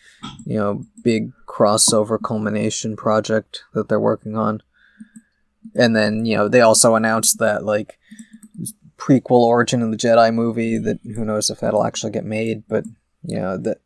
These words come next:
th-, they're, they're still just kinda aimless a little bit, you know, throwing out project ideas and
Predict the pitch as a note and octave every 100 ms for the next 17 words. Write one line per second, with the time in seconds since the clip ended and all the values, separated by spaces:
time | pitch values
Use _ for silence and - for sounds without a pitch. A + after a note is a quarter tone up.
0 | - B2+ A#2+ D#3 F#3 G#3 G#3+ F#3 A#3 -
1 | A3 F#3+ F3+ - - F#3+ F#3 D#3+ - _
2 | _ _ _ _ _ _ _ _ C#3 C3+
3 | C3 B2+ C3 - - - - B2+ B2+ B2+
4 | B2+ - _ _ A3+ - - A3 - C3
5 | A#2 A2+ A#2 A#2+ - - C#3 C3 B2+ B2+
6 | A#2+ - A#2 A2+ B2+ C3 A#2+ A#2+ A#2 B2
7 | A#2 A#2